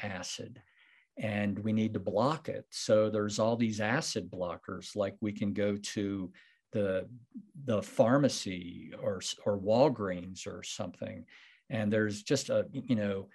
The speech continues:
shelves and rows and rows of acid blockers. Um, but f-, the functional medicine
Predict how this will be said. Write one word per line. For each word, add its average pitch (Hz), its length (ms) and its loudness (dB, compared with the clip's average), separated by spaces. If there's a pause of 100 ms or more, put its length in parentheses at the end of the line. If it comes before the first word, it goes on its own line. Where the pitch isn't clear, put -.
(320)
shelves 127 680 4
and 95 220 -2
rows 135 400 6
and 98 220 -2
rows 117 560 4
of 95 320 -2
acid 113 520 0
blockers. 95 760 -8 (520)
Um, 107 480 2
but 135 360 8
f-, - 60 -20 (240)
the 131 100 6
functional 147 520 2
medicine 107 800 2